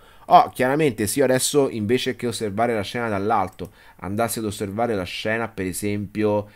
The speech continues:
eh, da sinistra, noterei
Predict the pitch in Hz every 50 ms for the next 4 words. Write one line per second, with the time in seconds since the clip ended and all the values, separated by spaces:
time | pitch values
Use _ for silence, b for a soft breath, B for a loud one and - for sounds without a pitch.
0 | b b b b 92 92 90 87 85 82 82 82 82 87 92 101 107 104 95 92
1 | 92 - - 98 101 98 87 - - - 78 82 95 107 - B B B B B
2 | - 101 98 - 135 143 127 98 90 92 101 107 110 113 110 104